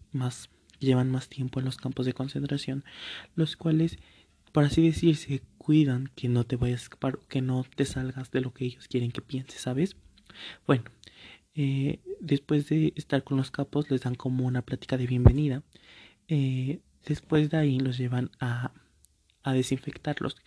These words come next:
que es en la desinfección, ¿no? Este paso. En este paso,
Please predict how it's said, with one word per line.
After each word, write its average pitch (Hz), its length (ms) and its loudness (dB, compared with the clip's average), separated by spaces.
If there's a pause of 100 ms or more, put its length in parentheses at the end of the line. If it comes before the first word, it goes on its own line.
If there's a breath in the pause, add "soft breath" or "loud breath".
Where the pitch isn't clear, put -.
(360 loud breath)
que 143 120 2
es 139 80 -4
en 143 120 2
la 127 140 2
desinfección, 123 800 -2
¿no? 123 200 -4
Este 123 280 -6
paso. - 400 -6 (400 loud breath)
En 160 120 0
este - 220 -4
paso, 151 480 -6